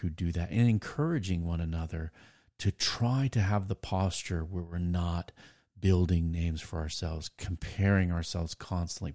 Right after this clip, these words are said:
putting others down to make ourselves feel better,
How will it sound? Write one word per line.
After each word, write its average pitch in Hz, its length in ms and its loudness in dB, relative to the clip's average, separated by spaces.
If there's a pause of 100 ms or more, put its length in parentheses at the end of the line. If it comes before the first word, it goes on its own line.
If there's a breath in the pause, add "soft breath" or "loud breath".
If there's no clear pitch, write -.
putting 113 400 2
others 92 280 0
down 87 320 -2
to 87 100 -8
make 90 260 -2
ourselves 90 460 -4
feel 95 340 -8 (360 loud breath)
better, 87 420 4